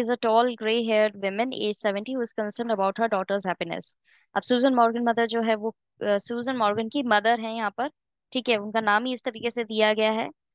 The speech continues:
और वो एक टॉल, ग्रे-हेयर्ड विमेन है, सत्तर साल की हैं, और उनको अपनी बेटी की खुशियों की बहुत चिंता है।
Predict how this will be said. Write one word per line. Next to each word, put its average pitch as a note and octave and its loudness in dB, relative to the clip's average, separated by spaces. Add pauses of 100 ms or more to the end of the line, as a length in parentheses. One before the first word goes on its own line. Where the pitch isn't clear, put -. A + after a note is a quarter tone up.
(180)
और G3+ 4
वो G#3 -6
एक G#3+ -2
टॉल, A3 0
ग्रे-हेयर्ड G#3 0
विमेन G#3 -4
है, A#3+ -4
सत्तर A3 0
साल A3 2
की A3+ -8
हैं, A3 -4
और A3 -4
उनको G3+ -8
अपनी A3 -6
बेटी G3+ 2
की C#4 0
खुशियों - -6
की G#3+ -4
बहुत G#3 4
चिंता F#3+ 0
है। F3+ 0